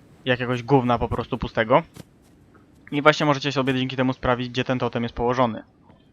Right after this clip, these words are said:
Jeżeli na przykład wchodzicie do takiego pomieszczenia, może sobie zbuduję. Wchodzicie sobie do takiego pomieszczenia.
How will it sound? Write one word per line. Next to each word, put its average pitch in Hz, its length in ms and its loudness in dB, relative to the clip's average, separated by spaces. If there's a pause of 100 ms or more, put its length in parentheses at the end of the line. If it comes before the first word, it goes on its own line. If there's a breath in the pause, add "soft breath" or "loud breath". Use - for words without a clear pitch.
(260)
Jeżeli 131 240 0
na 131 80 2
przykład 123 280 -4
wchodzicie 131 360 -2
do 123 100 -4
takiego 123 300 -8
pomieszczenia, 123 640 -4 (680)
może 117 180 -10
sobie 120 140 -10
zbuduję. 117 520 -6 (2000)
Wchodzicie 123 360 -10
sobie 120 220 -6
do 117 80 -8
takiego 120 300 -8
pomieszczenia. 127 680 -4